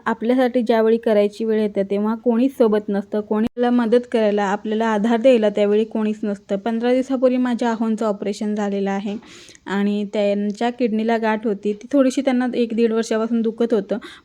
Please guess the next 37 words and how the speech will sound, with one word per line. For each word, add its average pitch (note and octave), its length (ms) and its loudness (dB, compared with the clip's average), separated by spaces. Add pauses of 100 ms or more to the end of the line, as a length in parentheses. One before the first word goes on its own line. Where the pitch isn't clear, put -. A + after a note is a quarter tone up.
पण A#3+ 100 -4
आम्ही A3 260 0
लक्ष G#3+ 240 -2
नव्हतं G#3+ 320 -2
दिलं. G3 260 -2
पण A3+ 220 -4
योगायोगाने A#3 680 0
अचानक A3 560 -4
डॉक्टरांनी G#3 680 -2
आम्हाला G3+ 320 -2
सीटी G#3 260 -4
स्कॅन A3 280 -6
करायचा G#3 400 -2
सल्ला G3 300 -2
दिला G3+ 260 -2 (460)
आणि G#3 240 0
आम्ही G#3 280 0
तो A#3 60 0
के-, A#3 360 -2
आम्ही A3 240 0
ते B3+ 80 0
केलं. A#3+ 320 2
सीटी A#3+ 260 -2
स्कॅनमध्ये B3+ 460 0
त्यांची A#3+ 360 -2
पूर्ण A#3 360 0
ती A#3+ 60 -4
गाठ A3+ 240 0
दिसली G#3 440 -4 (380)
आणि G#3 160 0
डॉक्टरांकडे A3+ 640 0
ज्यावेळी A3+ 260 0
चौकशी A#3 480 -2
केली, G#3 200 -2
तेव्हा G#3 260 -2
त्यांनी G#3+ 240 0
सांगितलं A3 520 -2